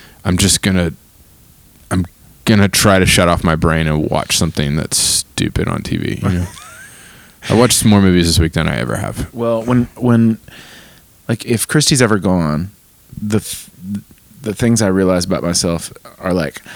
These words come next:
Speaker 2: I have no ability to know when to go to bed.
Speaker 1: Yeah.
Speaker 2: I'll just, I'll just stay up just because
Speaker 1: Yes.
Speaker 2: I,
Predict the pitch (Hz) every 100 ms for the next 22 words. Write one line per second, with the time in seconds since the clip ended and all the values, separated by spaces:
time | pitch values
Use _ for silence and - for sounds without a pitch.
0 | - - _ 104 107 135 110 107 104 101
1 | 98 71 87 95 95 90 87 - 87 87
2 | 87 85 87 82 80 76 - 64 - -
3 | _ _ - - - _ - - - 220
4 | 135 120 127 - - 117 117 127 117 -
5 | 110 98 87 65 107 117 107 107 92 -
6 | - - - -